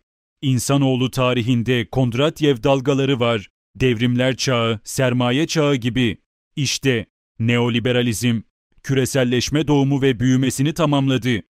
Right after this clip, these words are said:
Bugünlerde durağanlığını yaşıyor, bir süre sonra çökecek. P K K'nın geldiği bu süreç, Kondratyev dönüşüm dalgasına uygun düşüyor.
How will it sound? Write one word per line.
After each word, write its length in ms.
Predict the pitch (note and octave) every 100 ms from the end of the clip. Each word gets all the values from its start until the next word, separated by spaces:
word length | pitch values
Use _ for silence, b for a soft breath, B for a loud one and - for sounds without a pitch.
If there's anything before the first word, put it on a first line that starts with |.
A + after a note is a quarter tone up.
| _ -
Bugünlerde 840 | B2+ C3 C#3 B2+ B2 A2 B2+ A2+
durağanlığını 580 | A#2+ C3 C3 B2+ B2+ D3
yaşıyor, 560 | D#3+ C3+ C3 B2+ A#2+ - -
bir 180 | C3+ F3+
süre 280 | D#3 D#3 C3
sonra 420 | C3+ B2+ B2 D#3+
çökecek. 640 | - D3+ C3+ C3 B2+ - - _ _ -
P 200 | C3 A#2+
K 200 | C3+ B2
K'nın 400 | B2+ B2+ B2+ A2
geldiği 460 | B2 A#2+ G#2 C#3+
bu 80 | D3
süreç, 460 | D#3+ B2+ A#2 A2 - _ -
Kondratyev 720 | C3 C3 A#2+ B2+ - B2+ A#2+ F2
dönüşüm 420 | B2 B2 - E3+
dalgasına 560 | D#3 C#3 B2+ B2 C3 D3+
uygun 400 | E3 D#3+ D3+ C3
düşüyor. 460 | A#2 C3 B2+ B2